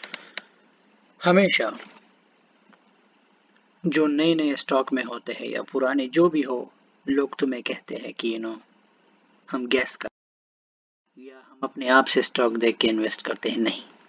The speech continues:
Stock में अगर तुम्हें invest करना हो,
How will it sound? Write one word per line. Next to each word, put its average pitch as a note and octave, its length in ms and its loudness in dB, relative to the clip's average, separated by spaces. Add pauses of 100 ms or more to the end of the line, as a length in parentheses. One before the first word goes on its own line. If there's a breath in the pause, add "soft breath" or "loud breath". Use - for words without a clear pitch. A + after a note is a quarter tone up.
(560 loud breath)
Stock F#3 420 6
में F#3 100 8
अगर C#3+ 160 6
तुम्हें E3 320 2
invest C#3 380 -2
करना C#3+ 300 6
हो, C#3+ 380 4